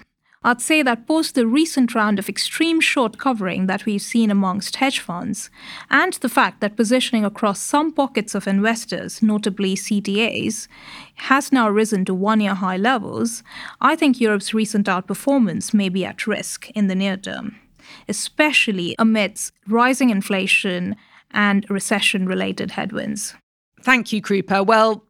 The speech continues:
Speaker 2: that's a lot of headwinds that the European markets are facing, and I hadn't realised that stat, that the Euro Stoxx fourteen-day R S I has recently hit the most tactically overbought level since the dot-com bubble.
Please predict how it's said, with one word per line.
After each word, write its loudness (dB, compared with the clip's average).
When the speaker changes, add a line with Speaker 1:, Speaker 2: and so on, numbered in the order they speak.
Speaker 2:
that's 2
a -2
lot 2
of -2
headwinds -2
that -2
the 0
European 2
markets 2
are -2
facing, 0
and -2
I 6
hadn't 2
realised 4
that 4
stat, 2
that -4
the 2
Euro 4
Stoxx -2
fourteen-day 2
R 4
S 0
I 4
has -2
recently -2
hit 0
the 0
most 2
tactically -2
overbought 2
level 0
since -4
the -4
dot-com -2
bubble. 0